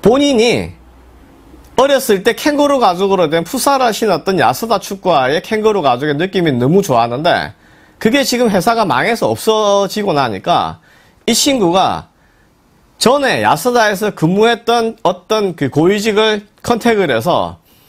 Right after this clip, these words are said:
자기가 이 브랜드를 만-, 다시 재건을 하고 싶다고 얘기를 해요.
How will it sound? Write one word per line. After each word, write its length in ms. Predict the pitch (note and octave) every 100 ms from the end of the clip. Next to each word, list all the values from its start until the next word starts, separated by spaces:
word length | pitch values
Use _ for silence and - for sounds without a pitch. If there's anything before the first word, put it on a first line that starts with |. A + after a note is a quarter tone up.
| _ -
자기가 460 | - G#3+ B3 C4 A#3
이 160 | C4+
브랜드를 560 | C4 E3+ G#3+ A3+ G#3 G3+
만-, 280 | A2 C3 D#3+
다시 400 | G#3+ C4 A#3 E3
재건을 420 | D#3+ F3 A#3+ B3
하고 260 | G3+ F3+
싶다고 420 | E3+ F#3+ E3 F#3+ E3
얘기를 340 | A#2 A#2 G2+
해요. 240 | F2 D2+